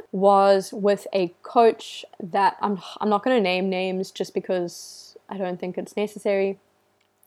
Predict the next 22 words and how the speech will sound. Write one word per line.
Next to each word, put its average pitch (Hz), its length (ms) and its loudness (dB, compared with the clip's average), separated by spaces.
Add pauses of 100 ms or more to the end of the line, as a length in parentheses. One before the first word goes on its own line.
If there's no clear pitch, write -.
(120)
but 196 320 2 (560)
the 202 80 4
one 208 380 6
is 196 300 0
with 190 300 2
a 196 120 0
coach, - 600 0 (760)
uh, 190 320 4
coaching 196 760 0 (140)
other 196 320 2
aspiring 190 560 -2
coaches 262 560 0
for 190 160 -2
her 190 180 2
certification, 240 920 -2 (500)
and 220 500 4 (100)
also, 202 500 6 (180)
uh, 190 440 0
support 254 500 4
coaching 208 560 2
on 196 240 2
her 180 720 2